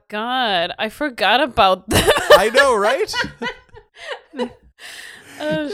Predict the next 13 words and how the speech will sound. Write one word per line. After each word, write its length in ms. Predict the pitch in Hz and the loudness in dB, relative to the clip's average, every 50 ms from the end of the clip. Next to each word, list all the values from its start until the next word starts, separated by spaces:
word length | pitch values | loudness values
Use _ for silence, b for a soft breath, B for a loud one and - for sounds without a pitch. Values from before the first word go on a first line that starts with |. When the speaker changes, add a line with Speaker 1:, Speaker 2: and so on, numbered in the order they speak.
| - | -4
Speaker 2:
Like, 240 | 247 240 240 320 320 | -2 0 0 0 0
this, 160 | 311 254 269 | 0 0 0
Speaker 1:
shit. 160 | 247 226 - _ - | 0 -4 -6 _ -2
Speaker 2:
like, 300 | 214 220 208 208 - _ | -2 -2 -2 -4 -6 _
they 140 | 202 196 202 | -6 -6 -4
just 340 | - - 277 294 - - | -6 -6 -6 -6 -4 -4
basically, 840 | - 196 185 180 - - 170 - 165 160 151 147 143 139 131 127 123 _ _ _ _ _ _ _ _ | -2 -2 -2 -2 -4 -6 -8 -8 -8 -8 -8 -6 -8 -8 -10 -12 -16 _ _ _ _ _ _ _ _
they're 140 | - 226 247 | -6 -4 -4
having 280 | 226 240 233 196 185 165 | -2 -2 -2 -2 -2 -2
a 80 | 147 131 | -2 -2
hard 280 | 131 127 123 117 101 | 0 -2 -2 -2 -4
time, 360 | - 117 104 98 92 90 90 | -6 -6 -6 -6 -6 -6 -8
right? 320 | 101 113 120 123 123 123 | -6 -6 -4 -4 -4 -6